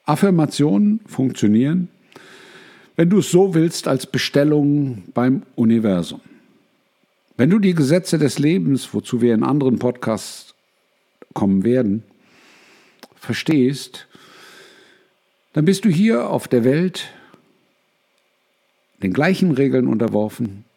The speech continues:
wie alle anderen Lebewesen. Ich sag bewusst Lebewesen, nicht nur Menschen. Denn auch Kühe, Pferde,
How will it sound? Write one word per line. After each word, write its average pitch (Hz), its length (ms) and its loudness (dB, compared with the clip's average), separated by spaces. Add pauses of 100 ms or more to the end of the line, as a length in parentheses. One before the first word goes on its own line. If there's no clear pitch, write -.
wie 110 140 -4
alle 139 500 0
anderen 107 420 0
Lebewesen. 85 680 -4 (760)
Ich - 100 -10
sag 196 240 -2
bewusst 139 320 0
Lebewesen, 98 540 -2
nicht 113 220 -2
nur 101 100 4
Menschen. 110 400 -2 (2000)
Denn 98 160 -4
auch 104 160 -4
Kühe, 190 360 2
Pferde, 139 720 -2